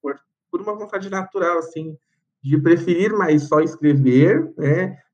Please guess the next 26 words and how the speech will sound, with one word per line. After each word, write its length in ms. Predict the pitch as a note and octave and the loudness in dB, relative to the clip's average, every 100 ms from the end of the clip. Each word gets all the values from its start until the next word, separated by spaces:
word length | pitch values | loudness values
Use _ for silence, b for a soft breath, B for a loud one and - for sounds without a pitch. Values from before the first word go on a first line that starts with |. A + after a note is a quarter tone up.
| _ | _
e 260 | C3 C#3+ D3+ | 2 4 2
só 200 | C#3+ D#3 | 0 -4
trabalhar 460 | F3 F3 E3 D#3+ E3 | -2 -2 -2 -2 -4
com 260 | F#3 F3+ F3 | -8 -8 -6
a 60 | F3 | -2
parte 260 | E3 E3 | -2 -4
visual. 640 | E3+ F3 F#3 E3+ B2 B2 - _ _ _ | -4 -2 0 2 2 -2 -12 _ _ _
Então, 240 | - - E3 | -14 -14 -8
foi 120 | G#3+ | -8
passando, 600 | A3+ A#3 - F#3 G#3+ B3 F#3+ D3+ C#3 | -8 -12 -4 -2 -2 -2 -2 0 2
né, 120 | C#3 | 4
os 260 | D3+ C#3 C3+ | 2 0 2
anos 440 | C3+ D3+ G3+ G3 | 4 4 2 -2
e 40 | E3 | -2
eu 160 | D#3+ - | -4 -6
fui 160 | D3+ | -4
diminuindo, 920 | C#3 C3 C#3+ D3 C#3+ C#3 C3+ - D#3+ | -4 -2 0 0 2 2 2 0 0
né, 240 | C3+ C3+ - - _ _ _ B2 | 0 -2 -6 -16 _ _ _ -10
a, 500 | B2+ - A2 - A#2 | -8 -8 -10 -8 -2
a 40 | |
minha 160 | B2 B2 | -2 0
rotina, 600 | C3 C3 - D3 E3 C#3+ | -2 -2 -8 -6 -2 -2
assim, 200 | - C#3 | -4 -6
de 100 | - | -6
fazer 200 | C3+ C3+ | -4 -2
desenho. 640 | C3+ C3 B2+ B2+ E3 B3+ | 0 0 -2 -4 -6 -10